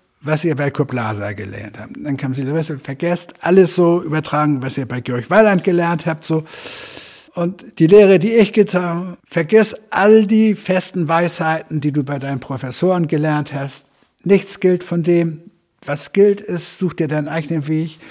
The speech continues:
reise durch die Museen." Ich bin, äh, sehr viel auch in der Jugend durch Europa, durch alle großen Museen gereist, hab wirklich, äh,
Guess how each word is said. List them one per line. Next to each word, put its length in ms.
reise 540
durch 200
die 140
Museen." 720
Ich 200
bin, 320
äh, 260
sehr 260
viel 340
auch 160
in 80
der 100
Jugend 300
durch 160
Europa, 440
durch 260
alle 160
großen 340
Museen 400
gereist, 400
hab 80
wirklich, 460
äh, 180